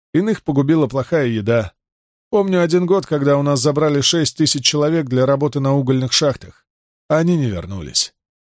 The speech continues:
Каждый месяц по несколько наших воинов убивает стража или сунская знать, жаждущая развлечений.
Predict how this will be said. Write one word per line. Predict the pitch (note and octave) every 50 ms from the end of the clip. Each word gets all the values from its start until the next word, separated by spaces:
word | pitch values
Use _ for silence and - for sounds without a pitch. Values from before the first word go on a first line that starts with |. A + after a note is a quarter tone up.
| _ _ _ _ _ -
Каждый | G3+ G3+ G3 F#3+ D3 D#3+ E3+
месяц | E3 F3 F#3 F3 E3+ - D3+ - -
по | -
несколько | D#3 D#3+ E3+ D3+ - D#3 D3 B2+ D3+ D3
наших | D3+ D#3 D3+ - D#3 B2+ -
воинов | C#3+ D#3+ E3 D#3+ D3 C#3 B2+ - - _ _ _ _ _ -
убивает | E3 E3 E3 F3 F3 F3+ E3+ C#3 A#2+
стража | - - - E3+ F3 E3 D3 A#2+ B2+
или | A#2 A2+ A2+ A2+ A2+
сунская | - - C#3+ D3 C3 - - C3+ B2+
знать, | A#2+ B2 D3+ D3+ C3+ - - - _ _ _ _ _ -
жаждущая | - C#3 E3 D3 C3 A#2 A#2+ B2+ - - - A#2 A#2
развлечений. | A2+ A#2 G#2+ G#2 A#2+ B2+ B2 - - A2+ F2+ D2+ C#2 B1 - -